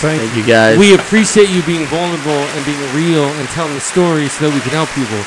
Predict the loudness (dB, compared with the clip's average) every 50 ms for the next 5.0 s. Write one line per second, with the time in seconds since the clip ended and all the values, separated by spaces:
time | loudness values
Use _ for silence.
0 | -10 -10 -10 -6 -6 -4 -4 -4 -4 -4 -4 -4 -2 0 0 0 0 -2 -4 -6
1 | -4 -2 0 0 0 -2 -2 -4 -4 -2 0 2 2 2 2 2 2 2 2 0
2 | 0 -2 -4 -4 -4 -4 -2 -2 -2 -4 -4 -4 -4 -2 -2 0 0 2 2 2
3 | 0 0 -2 -6 -4 -2 -2 0 0 0 0 0 0 -2 -4 -4 -4 -6 -4 -4
4 | -4 -2 -2 0 0 0 0 0 0 2 2 2 4 2 2 2 0 -2 -6